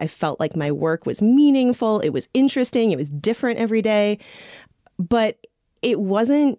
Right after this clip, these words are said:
making me happy. Like, I didn't love it enough to make it worth the amount of stress it was. Um, and so that was, that was part of it, was that I had this idea of, like, you know, I, I heard, you hear people talk about,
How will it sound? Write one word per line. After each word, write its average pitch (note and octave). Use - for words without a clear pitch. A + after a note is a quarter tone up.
making G3+
me F3+
happy. A#3
Like, G3+
I G#3
didn't B3+
love E3
it D#3
enough D#3+
to G#3+
make E3
it F3
worth D3+
the E3+
amount D3
of D3
stress -
it A3
was. B3
Um, E3
and G3+
so -
that D4
was, C4
that C#4+
was D#4
part F#3+
of C#3+
it, -
was F#3
that F#3
I F#3+
had G#3+
this B3
idea E3+
of, D#3
like, D#3
you F3+
know, E3+
I, E3+
I F3
heard, G#3+
you G3+
hear A#3+
people F#3+
talk F#3+
about, D#3+